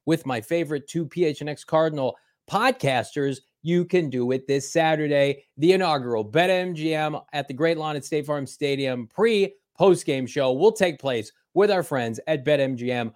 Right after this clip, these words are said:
for the Kansas City preseason matchup in week two. We absolutely cannot wait to see all of you, not only this Sunday,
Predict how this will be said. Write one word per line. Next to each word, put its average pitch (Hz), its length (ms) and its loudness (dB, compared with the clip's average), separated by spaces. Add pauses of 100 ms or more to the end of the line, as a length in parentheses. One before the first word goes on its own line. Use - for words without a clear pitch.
(160)
for 185 300 0
the 175 80 -6
Kansas 135 580 -10
City 120 280 -6
preseason 120 960 -8
matchup 147 600 0
in 147 180 -4
week 147 260 -2
two. 151 240 0
We 131 200 -2
absolutely 147 540 -2
cannot 170 480 0
wait 127 300 -2 (300)
to 120 100 -10
see 113 220 -6
all 143 180 4
of 147 100 0
you, 123 100 -4
not 196 220 -6
only 143 200 -4
this 139 240 -4
Sunday, 107 360 -6